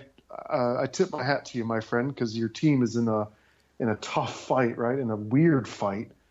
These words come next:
Not even a t-, it's just a weird fight, isn't it? Just this quizzical style of play. But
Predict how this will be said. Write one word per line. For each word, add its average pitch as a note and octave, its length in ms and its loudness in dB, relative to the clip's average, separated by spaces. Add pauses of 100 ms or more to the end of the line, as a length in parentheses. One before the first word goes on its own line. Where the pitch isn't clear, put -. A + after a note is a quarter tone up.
(260)
Not G3+ 100 -2
even D#3+ 160 2
a - 20 -12
t-, D#3+ 140 -2
it's D#3+ 80 -2
just - 160 0
a D#3 60 6
weird B2 420 4
fight, A2 300 -2
isn't C#3 280 0 (120)
it? - 60 -16 (440)
Just - 240 -4
this A#2+ 140 -4
quizzical D#3 580 2
style B2+ 400 2
of G#2+ 140 -4
play. B2 300 2
But G#2+ 220 -4